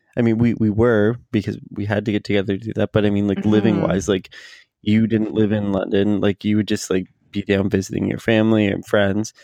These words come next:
Speaker 1: And we got together and recorded it. So we're like, "Okay, we need to find a way to do this remotely."
Speaker 2: Yes.
Speaker 1: Um, so we can be in different cities or wherever and record this,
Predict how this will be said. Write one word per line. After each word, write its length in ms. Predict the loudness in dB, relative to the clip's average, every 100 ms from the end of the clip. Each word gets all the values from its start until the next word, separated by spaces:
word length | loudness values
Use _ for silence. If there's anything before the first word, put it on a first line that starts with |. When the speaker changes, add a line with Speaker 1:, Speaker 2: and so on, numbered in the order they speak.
| _ _ _ _ -6
Speaker 1:
And 60 |
we 60 | -4
got 120 | -4
together 360 | -2 -2 0 0
and 260 | -2 -6 -8
recorded 420 | -10 -4 -4 -2
it. 100 | -4
So 120 | 0 2
we're 80 |
like, 180 | 2 0
"Okay, 120 | 0
we 100 | 2
need 160 | 2 2
to 100 | 0
find 420 | -2 -2 -2 -2
a 100 | 0
way 260 | 0 0 0
to 160 | -2
do 120 | -4 -4
this 220 | -4 -4
remotely." 300 | -4 0 2
Speaker 2:
Yes. 520 | 4 4 2 -4 -12 _ _ _ _ _ _ -6
Speaker 1:
Um, 280 | -4 -2 -2
so 120 | -2
we 80 | 0
can 180 | -2
be 440 | 0 2 2 2 0
in 180 | -2 -2
different 360 | -4 -2 -6 -2
cities 460 | 0 2 2 2
or 100 | 2
wherever 400 | 2 2 2 2
and 180 | 0 -2
record 360 | -2 0 -2 0
this, 260 | -4 -6